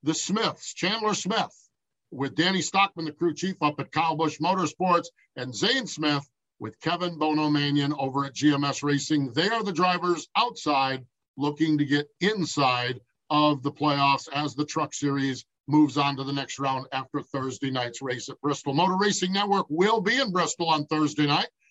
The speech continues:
Doubleheader coverage, if you will. The Arca Menard Series has the Busch Beans two hundred.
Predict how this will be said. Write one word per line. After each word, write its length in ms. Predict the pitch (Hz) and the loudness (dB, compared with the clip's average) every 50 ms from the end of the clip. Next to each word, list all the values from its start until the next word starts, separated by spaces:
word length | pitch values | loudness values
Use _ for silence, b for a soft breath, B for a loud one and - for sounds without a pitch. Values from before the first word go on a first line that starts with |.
| _ _ _ - | _ _ _ -2
Doubleheader 560 | 165 185 220 254 262 254 - 247 247 233 233 - | 0 0 2 4 2 4 4 4 2 2 0 2
coverage, 440 | 220 269 285 311 294 247 156 156 | 2 2 4 2 0 -2 -2 -4
if 100 | 185 147 | -4 -2
you 140 | 160 175 170 | 2 2 4
will. 340 | 156 156 143 120 101 - _ _ _ _ _ _ _ _ _ _ - | 4 4 4 2 0 -2 _ _ _ _ _ _ _ _ _ _ 0
The 160 | 135 185 - - | 0 0 2 2
Arca 300 | - 254 285 277 - 240 | 2 4 4 2 2 0
Menard 440 | 240 240 233 226 233 247 254 247 208 | -4 -2 0 2 2 2 2 0 -2
Series 460 | - - 185 202 190 170 151 143 139 | -4 -2 -2 0 0 2 0 0 0
has 220 | - 165 175 151 123 | 0 -2 -2 -2 -2
the 80 | 151 | -2
Busch 240 | 147 160 214 196 - | 0 0 0 -2 -2
Beans 340 | - 190 208 202 190 - - | -2 -2 0 0 0 -4 -2
two 140 | - 214 214 | -2 0 2
hundred. 380 | 170 185 226 226 170 143 - | 2 2 2 0 -2 -4 -4